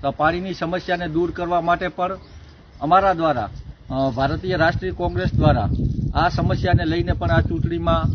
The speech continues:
મુખ્ય મુદ્દો હશે. અને રાપરનું જે એકમાત્ર સામૂહિક આરોગ્ય કેન્દ્ર છે, અહીંયા વાગડ એક ગરીબ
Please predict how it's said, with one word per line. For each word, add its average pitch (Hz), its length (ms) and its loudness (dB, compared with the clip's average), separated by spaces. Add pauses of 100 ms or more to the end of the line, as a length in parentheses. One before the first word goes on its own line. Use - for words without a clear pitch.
(240)
મુખ્ય 202 260 0
મુદ્દો 190 320 0
હશે. 170 260 -4 (400)
અને 170 200 -2
રાપરનું 185 520 0
જે 196 400 -4
એકમાત્ર 180 480 -4
સામૂહિક 170 440 0
આરોગ્ય 165 400 2
કેન્દ્ર - 280 4
છે, - 180 4 (500)
અહીંયા 190 280 2 (280)
વાગડ 165 400 0 (380)
એક 175 220 -12 (560)
ગરીબ 170 440 -2